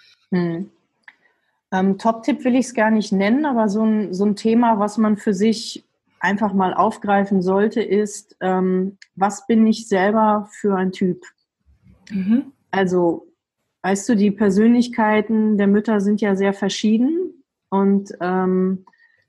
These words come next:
Speaker 1: es gibt bestimmt Mütter, die schon ein wahnsinniges Netzwerk an helfenden Engeln haben und,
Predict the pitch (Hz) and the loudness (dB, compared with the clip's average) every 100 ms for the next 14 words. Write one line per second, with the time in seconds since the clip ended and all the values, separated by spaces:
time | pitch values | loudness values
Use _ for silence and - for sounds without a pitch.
0 | _ _ _ _ - 202 - 262 254 - | _ _ _ _ -12 -10 -4 -2 -2 -4
1 | - 233 - 269 262 233 247 240 247 240 | -4 -2 0 0 0 2 0 2 0 0
2 | 202 220 214 - - 214 - 220 - 196 | 0 0 0 -4 -10 -6 -2 -2 0 0
3 | 190 185 208 254 247 226 202 208 208 202 | 2 2 2 2 2 2 2 0 0 -2
4 | 214 - 208 208 208 208 185 190 196 196 | -2 -4 -2 0 -2 -4 -4 -2 0 0
5 | 214 208 202 185 180 196 196 190 175 180 | 0 0 0 0 -2 0 0 -2 -2 0
6 | 202 226 285 392 - _ _ _ _ 190 | 0 0 -2 -6 -10 _ _ _ _ 0
7 | 208 208 202 - | 2 2 -2 -6